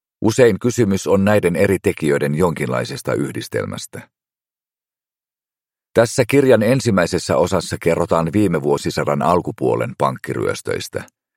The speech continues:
Niissä näkyy kuohuva poliittinen tilanne itsenäistymispyrkimyksineen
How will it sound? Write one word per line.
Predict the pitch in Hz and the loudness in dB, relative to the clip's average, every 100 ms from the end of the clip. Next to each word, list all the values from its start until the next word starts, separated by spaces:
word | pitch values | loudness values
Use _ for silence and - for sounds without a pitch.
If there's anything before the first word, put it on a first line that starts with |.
| _ _ _ _ - - | _ _ _ _ -16 0
Niissä | 110 113 107 | 0 4 4
näkyy | 107 110 104 - | 4 2 0 2
kuohuva | 127 117 101 85 - | 6 6 6 0 4
poliittinen | 101 95 - 85 80 73 | 4 2 -2 -2 -4 -2
tilanne | 95 82 76 71 69 | 0 0 0 -4 -4
itsenäistymispyrkimyksineen | 92 107 92 78 73 76 71 - 82 - 73 69 - 76 71 67 69 | -4 0 0 0 -4 -6 -8 -4 -4 -2 -4 -4 -4 -2 -2 -2 -4